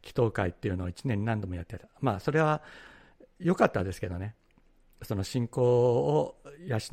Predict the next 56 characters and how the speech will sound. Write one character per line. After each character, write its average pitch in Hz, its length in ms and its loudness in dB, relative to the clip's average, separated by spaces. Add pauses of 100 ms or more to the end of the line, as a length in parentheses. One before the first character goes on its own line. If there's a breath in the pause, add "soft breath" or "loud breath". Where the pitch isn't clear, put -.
っ 113 120 -2
て 131 100 0
い 107 80 -2
く - 100 -20
と 104 240 0 (100)
い 123 100 0
う 117 240 0
意 135 100 -2
味 110 140 -2
に 104 120 -4
お 117 100 -2
い 110 80 -4
て 107 160 -6
は、 110 160 -2
そ 127 140 -2
う 117 40 0
や 110 60 0
っ - 20 -10
て - 120 -6
一 104 100 -4
生 123 100 -2
懸 135 200 -2
命 101 280 -2 (560 loud breath)
信 120 200 -2
仰 113 120 -2
生 113 200 0
活 95 260 -4
を 90 240 -4
学 110 260 -2
ぶ 113 60 -6
と - 120 -6
い 101 60 -4
う - 20 -10
こ 120 120 -6
と - 120 -2
は 104 240 -4 (340 soft breath)
い 165 100 0
い 147 40 -4
こ 117 120 0
と 117 120 2
で 101 120 0
あ 101 60 -2
っ - 80 -6
た 101 120 -6
け 107 100 -4
れ 92 40 -2
ど 92 100 -6
も、 98 260 -6 (520 loud breath)
じ 135 160 0
ゃ 135 60 6
あ 120 60 2
そ - 100 -2
う 139 40 2
や 139 60 2
っ - 80 -12
て 135 280 2